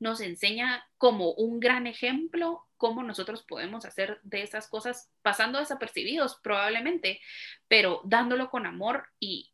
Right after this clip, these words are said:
como con un servicio genuino y hacia, pues en este caso igual, pues hacia, hacia Dios y dándole también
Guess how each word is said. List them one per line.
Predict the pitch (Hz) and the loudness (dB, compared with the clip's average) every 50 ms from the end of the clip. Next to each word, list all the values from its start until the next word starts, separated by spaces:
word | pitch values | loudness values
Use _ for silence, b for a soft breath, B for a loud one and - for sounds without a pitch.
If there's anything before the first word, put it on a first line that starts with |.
| _ _ | _ _
como | _ - 220 - 95 - | _ -2 -2 -2 -4 -4
con | - 208 196 196 | -4 -6 -6 -4
un | 220 220 | -6 -6
servicio | 214 - 226 220 214 240 247 240 - 247 247 | -2 0 0 0 0 -2 -4 -2 -2 -2 -2
genuino | 247 - 196 175 180 202 240 285 262 185 139 - _ _ _ _ _ | -2 -4 -6 -6 -6 -2 0 0 0 0 -4 -10 _ _ _ _ _
y | - 202 185 | -4 -2 -2
hacia, | 226 - - - 196 175 160 - - - - _ _ _ _ _ - | 0 -2 -2 -2 0 0 0 0 -4 -8 -14 _ _ _ _ _ -16
pues | 190 180 - | -14 -10 -6
en | 185 180 | -6 -6
este | 190 - 202 | -6 -6 -4
caso | - 190 226 - 247 | -2 -2 -2 -2 -4
igual, | 208 196 190 185 220 - - | -6 0 0 0 0 0 -6
pues | - 196 - | -10 -10 -10
hacia, | 190 180 - 170 - - _ _ | -10 -12 -10 -12 -12 -12 _ _
hacia | - 220 190 - 180 165 | -4 -4 -4 -2 -6 -2
Dios | 170 185 202 208 311 359 - B B B B B B B B B B B B _ | 0 2 2 2 2 0 -2 B B B B B B B B B B B B _
y | 220 208 196 | -4 -2 2
dándole | 196 190 214 220 226 233 240 226 | 4 4 4 4 2 0 0 -2
también | - 170 170 175 180 190 196 208 | -2 -4 -2 -2 -4 -4 -6 -10